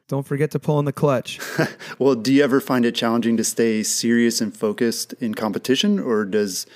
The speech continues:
Speaker 2: that sense of humor really help you when you're competing?
Speaker 1: Wait, what are we talking about again?
Speaker 2: <laughs>
Speaker 1: I, I feel like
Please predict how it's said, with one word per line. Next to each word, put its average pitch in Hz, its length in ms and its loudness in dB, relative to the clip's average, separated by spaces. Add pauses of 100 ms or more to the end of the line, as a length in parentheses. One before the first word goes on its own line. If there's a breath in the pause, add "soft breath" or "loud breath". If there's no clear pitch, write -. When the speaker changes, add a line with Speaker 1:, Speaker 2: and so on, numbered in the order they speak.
(160 loud breath)
Speaker 2:
that 113 200 2
sense - 300 2
of 110 140 -2
humor 113 400 2
really 104 260 2
help 104 260 -2
you 95 200 -6 (220)
when 98 120 -6
you're 95 100 -6
competing? 95 460 -8 (380)
Speaker 1:
Wait, 156 100 -2
what 143 160 0
are - 20 2
we 220 80 -2
talking 247 300 -4
about 247 100 -2
again? 233 520 -2
Speaker 2:
<laughs> 185 280 4
Speaker 1:
I, 190 120 4
I 202 40 0
feel 226 280 2
like 214 420 0